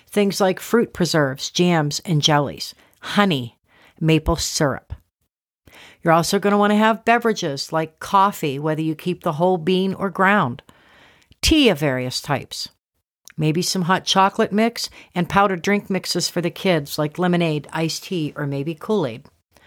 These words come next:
Again, you might wanna consider powdered milk and powdered eggs. You also might wanna have some specialty, or we'll call them comfort foods, things like chocolate bars,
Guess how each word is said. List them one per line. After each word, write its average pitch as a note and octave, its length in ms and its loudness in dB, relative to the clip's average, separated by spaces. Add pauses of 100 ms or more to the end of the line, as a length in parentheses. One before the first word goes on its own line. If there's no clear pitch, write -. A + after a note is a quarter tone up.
(380)
Again, G#3 360 4
you G3 80 4
might F3 220 0
wanna E3+ 180 -2
consider F#3 460 -2
powdered G3 400 2
milk A#3 400 2 (340)
and F3 200 0
powdered D3+ 340 0
eggs. - 500 -6 (1200)
You A3+ 120 2
also G#4 300 2
might C#4+ 240 0
wanna G#3 180 2
have F3+ 240 0
some E3 200 -8
specialty, F#3+ 880 0
or E3+ 260 2
we'll D#3+ 140 -4
call E3+ 260 2
them D3+ 140 -6
comfort - 500 -2
foods, C3 460 -6
things F3 340 0
like D#3+ 220 2
chocolate G#3+ 400 2
bars, C3+ 420 -2